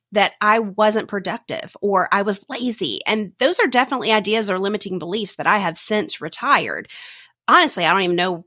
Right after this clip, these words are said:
where those ideas came from. Like, I don't feel these beliefs were ingrained from my parents, my teachers, but perhaps maybe from society. We can't always directly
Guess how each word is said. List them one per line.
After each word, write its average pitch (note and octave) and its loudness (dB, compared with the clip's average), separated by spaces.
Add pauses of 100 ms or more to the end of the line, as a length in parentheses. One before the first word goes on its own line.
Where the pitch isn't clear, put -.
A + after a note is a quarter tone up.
where F#3+ 2
those F3+ 2
ideas D#3 0
came E3 -6
from. C3 -8
Like, C#3 -4
I F3 0
don't F#3 0
feel G#3 2 (260)
these G#3 2
beliefs G3 0
were F3 -2
ingrained E3+ -2
from E3+ -8
my A#2+ -4
parents, G#3+ 0
my F#3+ -4
teachers, F#3 -2 (320)
but - 2 (160)
perhaps F3 0
maybe F3 -4
from C4 -2
society. C4+ -2
We B3+ 0
can't D4 4
always A3 4
directly G3 0